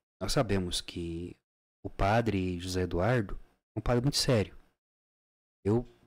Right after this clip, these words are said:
particularmente, tenho um apreço, um carinho muito grande por ele. Aí talvez as pessoas vão começar a falar assim, "Ah, mas você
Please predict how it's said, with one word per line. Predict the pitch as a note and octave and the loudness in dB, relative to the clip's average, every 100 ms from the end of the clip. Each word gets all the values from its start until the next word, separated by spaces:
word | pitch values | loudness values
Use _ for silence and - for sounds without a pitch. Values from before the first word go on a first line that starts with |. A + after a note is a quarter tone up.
| - | -4
particularmente, | G2 - - G#2 F#2 G2 A#2 - - | -4 -2 0 2 2 0 -2 -6 -6
tenho | G#2 F#2+ | -4 -2
um | G2+ G2+ | -2 -2
apreço, | - G2 G2+ - | 0 0 0 -2
um | G#2 | -4
carinho | - F#2 F#2 | -4 -4 -2
muito | G2 - | -4 -4
grande | F#2 F#2 | -4 -4
por | - G2 | -2 -2
ele. | D#2+ | 0
Aí | E2 | -4
talvez | G2 G2+ G#2 G2+ | -2 0 2 0
as | |
pessoas | - - F#2 | -2 -2 -2
vão | |
começar | - G2 F#2+ F#2+ | 0 0 0 -2
a | |
falar | - F#2 | -2 -2
assim, | F2 C3 | 0 0
"Ah, | B2 | 2
mas | A2 | 2
você | A2+ - - | 2 0 2